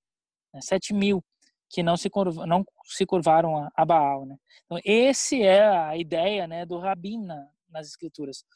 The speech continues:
O Rabim é um grupo, é um, é os muitos ainda, dentre todos, são os muitos que ainda não, é, compactuam com a falsidade, né, com a mentira, mas que permanecem firmes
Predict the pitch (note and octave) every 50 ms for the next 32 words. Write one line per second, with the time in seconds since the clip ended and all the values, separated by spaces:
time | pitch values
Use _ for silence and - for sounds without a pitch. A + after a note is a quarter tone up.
0 | _ _ _ - C3 E3 F3 E3 D#3 F3+ G#3 A#3+ C4 A#3+ G3+ G#3+ A#3+ C4 A#3 G3
1 | A3 G#3 G#3 G#3 F3 - C4+ D#4 D#4 - _ _ _ _ _ _ _ - D3+ D#3+
2 | E3 E3 - F3 F#3 F#3+ F#3+ D#3 D#3+ F3 F3+ G3 A#3 C#4+ D4+ - D#4+ C#4+ - A3+
3 | G3+ F#3 G3 G#3 C4 C#4 - _ - _ _ - D#3+ G3+ A3 A#3 G#3+ C4 B3 A3+
4 | - _ A#3 G#3 G3+ A3 G#3+ D4 D#4 - - - _ _ _ - - - A3+ G#3+
5 | G#3+ G3+ E3+ F#3 F#3+ G3+ A#3 C#4 C#4+ - D4+ - - - _ _ _ - - _
6 | _ - - G#3 G3+ G3 G3 G3 G3 G3+ G#3+ G3+ A3+ A3+ A3+ G3+ F#3 F#3 F#3+ G3+
7 | G#3+ A#3 A#3+ A#3+ A#3+ A#3 - _ _ _ _ _ F3 F3 F3+ - _ _ A3 A3+
8 | A3 - A#3 G#3+ - - F#3+ - - G3+ G3+ G#3+ G#3 G#3 - - F#3+ F#3 F#3 G3
9 | G3+ G3+ G#3 G#3 - F#3+ E3+ - - - F#3+ G#3 - - G#3 F3 E3 D#3+ D#3 D3+
10 | C#3+ D3+ D3+ - F3+ F3 F3+ F3+ F3 - - - F3+ F3 D#3+ D3+ - - _ _
11 | _ _ E3+ D#3+ D#3 D#3 F3 F#3 - - F3 - F#3+ F3+ F3+ F3 E3+ E3+ - G3+
12 | G3 - - - F#3+ G3 G3 G3 F3 - -